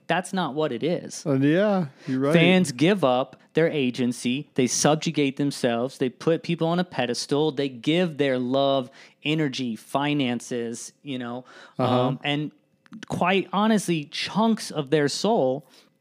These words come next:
Speaker 1: to a person with no contract, with no commitment. It's, it's, it's, it's, it's what we call a,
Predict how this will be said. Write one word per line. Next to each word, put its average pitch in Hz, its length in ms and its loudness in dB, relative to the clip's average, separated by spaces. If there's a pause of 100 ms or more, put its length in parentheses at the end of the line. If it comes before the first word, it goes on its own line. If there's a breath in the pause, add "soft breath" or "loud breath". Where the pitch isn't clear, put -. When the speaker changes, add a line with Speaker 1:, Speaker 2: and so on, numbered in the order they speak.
(400)
Speaker 1:
to 220 220 6
a 208 40 4
person 208 520 -2
with 170 160 -6
no 196 460 2 (840 loud breath)
contract, 233 540 2
with 147 100 0
no 190 140 2
commitment. 185 760 -2
It's, 165 220 -4 (340)
it's, 175 220 -2 (180)
it's, 180 320 -8 (100)
it's, 185 340 -6 (960 loud breath)
it's 190 180 2
what 220 160 6
we 214 120 0
call 202 280 2
a, 190 120 6